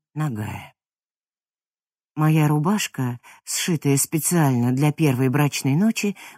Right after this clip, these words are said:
уже лежала на кровати. В комнате было холодно, и я вся покрылась пупырышками, напомнив самой себе ощипанную куриную тушку.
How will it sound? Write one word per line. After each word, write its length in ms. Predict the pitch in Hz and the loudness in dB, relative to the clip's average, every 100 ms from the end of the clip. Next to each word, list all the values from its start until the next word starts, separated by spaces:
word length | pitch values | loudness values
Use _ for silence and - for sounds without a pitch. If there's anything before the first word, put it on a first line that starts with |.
| - | -6
уже 240 | 170 208 | 0 2
лежала 440 | 202 156 160 160 | 2 2 2 2
на 140 | 151 147 | 0 0
кровати. 640 | 143 139 101 113 - - _ _ _ _ _ _ _ _ _ _ _ _ _ | -2 -4 -4 -8 -12 -12 _ _ _ _ _ _ _ _ _ _ _ _ _
В 120 | - | -4
комнате 480 | 180 160 151 135 156 | 2 4 4 2 2
было 260 | 151 147 | 2 2
холодно, 600 | 139 190 170 113 113 110 - - - | 2 2 2 2 0 -2 -6 -18 -4
и 60 | 151 | 0
я 240 | 147 175 | 2 2
вся 220 | 156 190 160 | 2 0 2
покрылась 520 | 160 170 180 175 - | 2 2 2 2 0
пупырышками, 840 | 202 - 135 120 - 139 131 123 - - - | -2 -2 -2 -2 -4 -2 -2 -2 -8 -10 -2
напомнив 540 | 156 175 156 143 139 | 0 2 4 4 2
самой 340 | - 147 139 | 2 2 2
себе 380 | 135 - 160 190 - - - | 0 0 2 0 -2 -12 -4
ощипанную 840 | 160 - 196 175 156 143 139 143 | -2 -2 -2 0 2 4 4 2
куриную 500 | - 151 147 143 147 | 0 2 4 4 2
тушку. 560 | - 107 - - - | -2 -8 -10 -12 -14